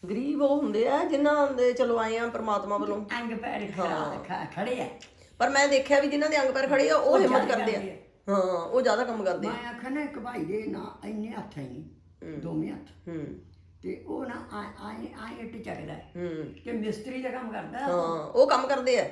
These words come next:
Speaker 2: ਹਾਂ।
Speaker 1: ਜਿਨ੍ਹਾਂ ਨੂੰ ਅੰਗ ਪੈਰ ਦੀ ਕਮੀ ਆ, ਪ੍ਰਮਾਤਮਾ ਨੇ ਉਹਨਾਂ ਨੂੰ ਬਹੁਤ ਸ਼ਕਤੀ ਦੇ ਕੇ ਭੇਜਦਾ।
Speaker 2: ਜਿਹੜਾ ਨ-, ਜਿਹਨੂੰ ਦੀਦਾ ਨਹੀਂ ਨਾ,
Speaker 1: ਹਮ।
Speaker 2: ਉਹਦੇ 'ਚ ਵੀ ਸ਼ਕਤੀ ਬਹੁਤ ਹੋਊ।
Speaker 1: ਹਾਂ।
Speaker 2: ਭੂਆ ਦੀਦਾ ਨਹੀਂ ਸੀ
Speaker 1: ਹਮ।
Speaker 2: ਤੇ ਕਿੰਨਾ ਕੰਮ ਕਰ ਲੈਂਦੀ ਸੀ
Speaker 1: ਹਮ,
Speaker 2: ਭੂਆ।
Speaker 1: ਉਹੀ ਹੈ ਨਾ।
Speaker 2: ਹਾਂ।
Speaker 1: ਜਿਨ੍ਹਾਂ ਦੇ ਅੰਗ ਪੈਰ ਪੂਰੇ ਆ,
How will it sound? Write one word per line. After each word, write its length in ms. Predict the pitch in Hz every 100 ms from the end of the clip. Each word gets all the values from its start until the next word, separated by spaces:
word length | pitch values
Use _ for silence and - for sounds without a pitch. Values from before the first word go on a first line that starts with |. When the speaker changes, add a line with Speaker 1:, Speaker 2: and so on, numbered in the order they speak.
| -
Speaker 2:
ਹਾਂ। 440 | 214 165 226 -
Speaker 1:
ਜਿਨ੍ਹਾਂ 220 | 196 247
ਨੂੰ 160 | 262 240
ਅੰਗ 120 | 208
ਪੈਰ 160 | 214 202
ਦੀ 80 | 196
ਕਮੀ 240 | 202 190
ਆ, 40 |
ਪ੍ਰਮਾਤਮਾ 480 | 180 262 285 285 320
ਨੇ 80 | 330
ਉਹਨਾਂ 120 | 349
ਨੂੰ 80 | 320
ਬਹੁਤ 160 | 320 370
ਸ਼ਕਤੀ 280 | 285 294
ਦੇ 100 | 277
ਕੇ 80 | 277
ਭੇਜਦਾ। 300 | 285 277 185 254 - - _ _ -
Speaker 2:
ਜਿਹੜਾ 340 | 139 156 - -
ਨ-, 300 | 165 165 -
ਜਿਹਨੂੰ 260 | 160 202 185
ਦੀਦਾ 280 | 160 175 247
ਨਹੀਂ 180 | 208 247
ਨਾ, 80 |
Speaker 1:
ਹਮ। 440 | 311 - 175 156 175
Speaker 2:
ਉਹਦੇ 160 | 214
'ਚ 100 | 262
ਵੀ 100 | 233
ਸ਼ਕਤੀ 320 | 214 185 - 202
ਬਹੁਤ 240 | 214 202
ਹੋਊ। 120 | 185
Speaker 1:
ਹਾਂ। 440 | 185 170 165 151 -
Speaker 2:
ਭੂਆ 400 | 254 165 - - _ 151
ਦੀਦਾ 220 | 208 247
ਨਹੀਂ 160 | 202
ਸੀ 180 | - 180
Speaker 1:
ਹਮ। 300 | 180 170 165
Speaker 2:
ਤੇ 60 | 160
ਕਿੰਨਾ 260 | 147 196
ਕੰਮ 180 | 202 202
ਕਰ 80 | 202
ਲੈਂਦੀ 260 | 196 202 -
ਸੀ 60 |
Speaker 1:
ਹਮ, 140 | 147 143
Speaker 2:
ਭੂਆ। 180 | 233
Speaker 1:
ਉਹੀ 220 | 214 277 302
ਹੈ 60 |
ਨਾ। 140 | 220 226 - - -
Speaker 2:
ਹਾਂ। 180 | 185 190 - - _ _ _ -
Speaker 1:
ਜਿਨ੍ਹਾਂ 240 | 208 294 339
ਦੇ 80 | 330
ਅੰਗ 160 | 302
ਪੈਰ 200 | 302 302
ਪੂਰੇ 300 | 302 302 294
ਆ, 220 | 285 285